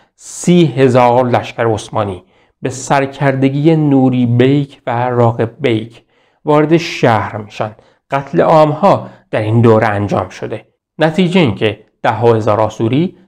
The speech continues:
در سرما از شهر اخراج می‌شن و بسیاری در راه تلف شدند. حدود سی و پنج هزار نفر هم از این آسوری‌ها در بیمارستان آمریکایی‌ها و یا پیش میسیونرهای فرانسوی، اه، پناه بردند، اونجا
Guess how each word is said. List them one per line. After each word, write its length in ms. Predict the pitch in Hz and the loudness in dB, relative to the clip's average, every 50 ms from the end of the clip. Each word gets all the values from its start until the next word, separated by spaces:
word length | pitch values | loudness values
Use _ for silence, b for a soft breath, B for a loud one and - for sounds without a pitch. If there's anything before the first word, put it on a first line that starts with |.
| b - | b -10
در 120 | 120 107 | -10 -10
سرما 600 | 101 - - - 113 101 98 113 113 117 117 - - _ - | -10 -10 -4 -4 -2 -2 0 0 0 0 0 -4 -14 _ -10
از 140 | - 120 117 | -10 -10 -8
شهر 400 | - - 135 123 127 151 160 - _ _ _ _ | -4 -2 -2 0 0 -2 -6 -8 _ _ _ _
اخراج 460 | - 175 - - 165 160 143 127 131 127 | -8 -6 -2 2 2 4 4 2 0 -2
می‌شن 340 | 117 110 - 120 117 120 - | -4 -2 -2 -2 -2 -2 -2
و 80 | 143 131 | -2 0
بسیاری 400 | 131 131 127 - 147 139 139 139 | 0 -2 -2 0 2 2 2 4
در 140 | 135 123 120 | 2 2 2
راه 380 | 117 123 131 131 131 131 b b b b b _ - | 4 4 4 2 2 -2 b b b b b _ -4
تلف 360 | - 156 147 135 113 117 - | 0 2 2 2 0 -2 -6
شدند. 400 | - - 110 107 165 170 - b b b b b | -6 -6 -6 -4 -6 -8 -8 b b b b b
حدود 380 | b 151 143 156 175 175 175 180 | b 0 2 4 4 6 6 4
سی 260 | 180 180 - - 156 | 2 0 -2 0 2
و 60 | 143 | 2
پنج 360 | 135 - 147 151 156 151 - 143 | 2 2 0 -2 -2 -2 -4 -2
هزار 240 | 131 135 135 131 | 0 2 2 2
نفر 320 | 127 120 117 120 139 135 139 | 2 -2 -2 0 -2 -2 0
هم 300 | 135 131 127 127 127 131 | 0 2 2 2 2 2
از 140 | 127 120 135 | -2 -2 -2
این 120 | 120 143 | -2 -2
آسوری‌ها 600 | 127 117 - - 120 117 113 113 113 123 135 143 | -2 -2 -2 -2 -2 -2 0 2 2 2 2 2
در 220 | 139 131 117 113 120 b b b b b b | 0 0 -2 -2 -4 b b b b b b
بیمارستان 760 | - 139 143 143 147 147 143 147 147 147 - - - 170 180 | -4 -2 0 2 2 4 4 2 2 0 -2 -2 -2 -2 -2
آمریکایی‌ها 1120 | 202 - 165 147 139 131 127 131 123 - - 139 131 127 127 120 117 135 135 107 - - b b b b b b b - | -2 0 0 0 0 0 -2 -2 -4 -2 -2 0 2 2 2 0 2 2 2 0 0 -4 b b b b b b b -6
و 80 | 156 | -4
یا 180 | 156 165 175 170 | 0 0 0 0
پیش 280 | 170 - 175 156 - 175 175 175 B B B B - | 0 -2 -6 -2 0 -2 -2 -2 B B B B -4
میسیونرهای 800 | 151 147 147 - - 160 156 151 147 143 135 131 143 156 165 | -4 -4 -4 -2 0 2 4 4 4 2 2 2 2 0 0
فرانسوی، 840 | 160 - _ - 156 135 131 131 127 123 - 131 123 127 117 - B B B B B B - | -2 -4 _ -4 -2 0 0 -2 -2 -2 -2 -2 0 0 0 -2 B B B B B B -8
اه، 300 | - 117 107 107 107 107 | -4 -2 -2 0 -2 -2
پناه 520 | 107 - _ - - 127 120 113 107 107 | -4 -8 _ -4 -2 0 0 0 0 0
بردند، 520 | 113 120 110 107 - 110 107 110 117 - _ - | 0 0 0 2 0 0 -2 -2 -4 -8 _ -6
اونجا 500 | 151 139 131 135 120 110 110 135 - | -4 -2 0 2 2 2 0 -2 -6